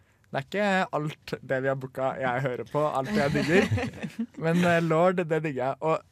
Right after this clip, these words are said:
Speaker 1: her kommer en til ting. Nå er det sånn selvpromotering av programmet, da. Men, ehm, eh, hva skal man si? Eh, hun er vel nå,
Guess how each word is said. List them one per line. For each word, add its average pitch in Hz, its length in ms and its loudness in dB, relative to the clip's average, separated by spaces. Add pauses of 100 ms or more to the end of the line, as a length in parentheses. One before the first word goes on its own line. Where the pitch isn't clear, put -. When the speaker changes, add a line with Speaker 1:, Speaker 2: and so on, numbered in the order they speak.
(120)
Speaker 1:
her 160 180 -2
kommer 165 180 -2
en 170 220 0
til 135 300 -8
ting. 139 200 -4
Nå 147 80 0
er 160 140 2
det 151 60 -2
sånn 143 120 -4
selvpromotering 117 760 -6
av 120 80 -6
programmet, 127 420 -4
da. 208 440 -4
Men, 151 280 0
ehm, 143 640 0 (840)
eh, 135 480 0
hva 135 100 -2
skal 139 160 -8
man 143 80 -2
si? 175 160 -2
Eh, 151 460 -2 (160)
hun 151 120 -4
er 143 220 0
vel 139 80 -2
nå, 131 140 0